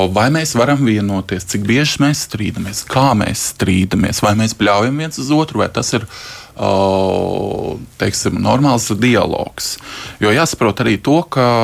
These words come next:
cilvēki bieži neatzīst emocionālo vardarbību, jo tās ir mana vārda brīvība.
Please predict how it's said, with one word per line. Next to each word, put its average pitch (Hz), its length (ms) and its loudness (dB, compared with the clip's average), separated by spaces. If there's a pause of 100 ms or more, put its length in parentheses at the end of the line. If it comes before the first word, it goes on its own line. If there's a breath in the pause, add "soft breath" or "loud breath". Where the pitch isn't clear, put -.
(320)
cilvēki 131 520 0
bieži 107 380 0 (400)
neatzīst 139 540 0
emocionālo 110 540 2
vardarbību, 113 560 2
jo 107 60 4 (360 loud breath)
tās 147 280 -2
ir 113 100 2
mana 117 240 0
vārda 117 320 -4
brīvība. 120 600 -4